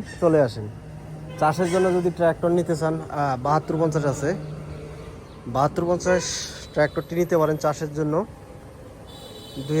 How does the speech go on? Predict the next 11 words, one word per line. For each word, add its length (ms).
হাজার 260
আঠারোর 380
মডেল, 240
রানিং 300
চাষে 380
থেকে 200
নেওয়া, 300
রোটাভেটার 500
আছে 160
ওইখানে। 280
তো 60